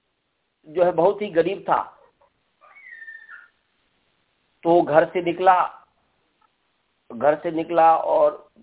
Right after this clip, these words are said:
एक ब्राह्मण था, वो घर से निकला और जाकर के कहीं पर हो गया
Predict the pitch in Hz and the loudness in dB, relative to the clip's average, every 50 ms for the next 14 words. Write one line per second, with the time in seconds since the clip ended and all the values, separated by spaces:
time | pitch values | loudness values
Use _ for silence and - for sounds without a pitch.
0 | _ _ - 160 165 165 135 151 147 156 151 160 180 185 170 147 143 135 135 156 | _ _ -12 -12 -12 -2 0 0 2 2 2 2 2 0 0 2 2 2 2 0
1 | - - - _ _ _ _ _ _ _ _ _ _ _ _ _ _ _ _ _ | -4 -8 -14 _ _ _ _ _ _ _ _ _ _ _ _ _ _ _ _ _
2 | 113 135 143 147 147 165 151 160 156 - 160 156 156 - - - _ _ _ _ | -4 -4 -4 -2 -4 -6 -6 -6 -8 -4 -4 -4 -4 -4 -12 -20 _ _ _ _
3 | _ _ _ _ _ _ _ _ _ _ _ _ _ _ _ _ _ _ _ _ | _ _ _ _ _ _ _ _ _ _ _ _ _ _ _ _ _ _ _ _
4 | _ _ _ _ _ _ _ _ _ _ _ _ _ _ _ _ _ _ _ - | _ _ _ _ _ _ _ _ _ _ _ _ _ _ _ _ _ _ _ 2
5 | 151 156 175 180 160 165 170 180 180 - 208 202 196 202 208 208 214 214 214 208 | 4 4 4 2 0 0 0 0 2 0 -2 -2 -2 -6 -4 -2 -2 -2 -2 -4
6 | - _ - 190 180 175 196 196 196 190 190 190 185 165 185 185 190 185 190 190 | -8 _ -10 -8 -6 -6 -6 0 0 0 0 0 0 2 2 4 4 4 4 2
7 | 180 | 2